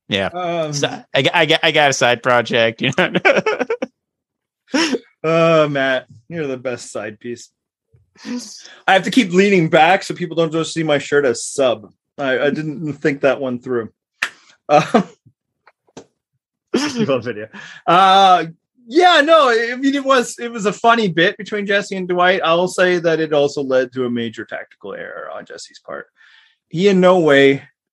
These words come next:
Speaker 2: never should have. There was no value to it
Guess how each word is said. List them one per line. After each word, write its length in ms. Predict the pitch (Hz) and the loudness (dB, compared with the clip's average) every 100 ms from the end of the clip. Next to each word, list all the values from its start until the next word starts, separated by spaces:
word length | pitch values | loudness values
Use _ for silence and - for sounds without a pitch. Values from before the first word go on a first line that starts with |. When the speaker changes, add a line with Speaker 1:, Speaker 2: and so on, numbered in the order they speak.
| _ | _
Speaker 2:
never 300 | 147 160 175 | 0 2 2
should 320 | 170 - 127 123 | 0 -2 -2 0
have. 300 | 117 123 135 | -2 -4 -4
There 140 | 139 | -4
was 200 | 135 135 | -4 -4
no 200 | 151 165 | -2 -2
value 580 | 151 151 151 151 143 139 | 2 2 4 2 -2 -6
to 260 | - 127 104 | -4 -2 -2
it 160 | 107 | -4